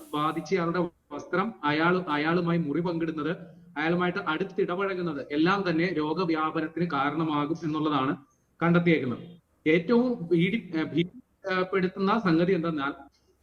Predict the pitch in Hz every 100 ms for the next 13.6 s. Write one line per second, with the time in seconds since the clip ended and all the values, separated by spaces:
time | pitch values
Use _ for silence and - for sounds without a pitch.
0 | - 165 208 202 196 - - 190 220 226
1 | 247 247 247 269 247 - 185 185 180 170
2 | - _ 151 165 185 202 208 208 156 143
3 | 143 147 110 - _ _ _ _ 139 156
4 | 175 196 185 202 185 175 185 190 175 165
5 | 185 190 160 175 160 170 180 170 151 190
6 | - 147 160 175 180 151 156 190 196 160
7 | 185 175 143 143 151 131 143 - _ _
8 | _ - 147 180 180 190 143 156 165 180
9 | 214 180 - 185 185 196 196 156 160 170
10 | 175 180 170 180 175 170 165 196 160 160
11 | 165 147 131 - - - - - 156 165
12 | 180 170 160 170 185 185 226 185 165 165
13 | 190 180 165 - 233 -